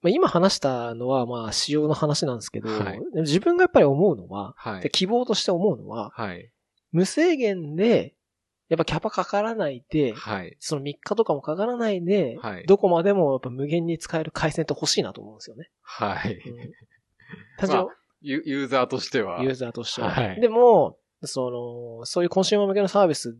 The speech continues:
Speaker 1: で、しかもネットワークのリソースでも限られてるから、
Speaker 2: はい。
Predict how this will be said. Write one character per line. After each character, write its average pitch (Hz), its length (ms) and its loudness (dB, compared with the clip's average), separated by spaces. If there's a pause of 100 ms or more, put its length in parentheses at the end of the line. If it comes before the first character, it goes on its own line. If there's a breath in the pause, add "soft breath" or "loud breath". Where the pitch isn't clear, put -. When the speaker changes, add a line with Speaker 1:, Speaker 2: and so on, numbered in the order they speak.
Speaker 1:
で、 139 220 4
し - 80 -6
か 156 140 2
も 139 120 0
ネ 131 80 -2
ッ 127 40 -4
ト - 180 0
ワ 165 120 8
ー 160 40 0
ク 180 80 -2
の 165 100 0
リ 160 100 -2
ソ - 120 -2
ー - 40 0
ス - 100 -10
で 117 80 -8
も 113 80 -12
限 135 280 -6
ら 196 120 4
れ 185 100 4
て - 180 -6
る 143 120 -2
か 107 160 -8
ら、 139 260 -4
Speaker 2:
は 101 260 -4
い。 - 220 -16